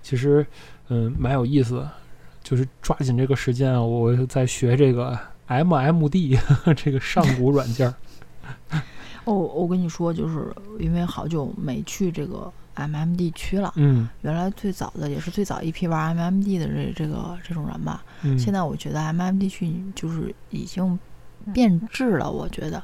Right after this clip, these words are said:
Speaker 1: 嗯。
Speaker 2: 就是刚才老 C 在去搜M M D相关东西啊，就是那阵儿是如果有这种动作配布，
Speaker 1: 嗯。
Speaker 2: 我会，我会发现这是一个非常开-，开心的事情。有
Speaker 1: 对。
Speaker 2: 大佬人家可以二次配布了，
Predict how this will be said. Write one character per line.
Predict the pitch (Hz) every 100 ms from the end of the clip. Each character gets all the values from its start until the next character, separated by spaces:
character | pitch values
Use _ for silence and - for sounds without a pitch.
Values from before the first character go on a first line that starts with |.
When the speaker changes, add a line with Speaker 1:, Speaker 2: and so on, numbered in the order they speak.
| -
Speaker 1:
嗯。 | 196 143 135 135 -
Speaker 2:
就 | 214
是 |
刚 | 185 208
才 | 202 170 147 170
老 | 175
C | - 165
在 | 170 156 -
去 | - 156
搜 | - 170
M | 165 156
M | 165 175
D | 175
相 | 165 180
关 | 185 190
东 | 196 208
西 | 196
啊， | - 170 - - -
就 | -
是 | 170 151 - - - - -
那 | 254 254
阵 | 165
儿 | 139 120
是 | -
如 | 139 147
果 | 175 190
有 | 190 -
这 | 170
种 | 143
动 | - 208
作 | 185 170
配 | - 180
布， | 165 196 170 -
Speaker 1:
嗯。 | 160 143 127 120
Speaker 2:
我 | 156
会， | 160 175
我 | 156
会 | 151 180
发 | 196
现 | 214 196
这 | 190
是 | -
一 | 185
个 | 208
非 | - 269
常 | 254
开-， | 254 - 262
开 | - 277
心 | 277 302
的 | 254
事 | 170
情。 | 156 120
有 | 151
Speaker 1:
对。 | 131
Speaker 2:
大 | -
佬 | 117 90
人 | 131
家 | 160 156
可 | -
以 | 165
二 | 143 165
次 | 165
配 | 165 160
布 | 175 160
了， | 143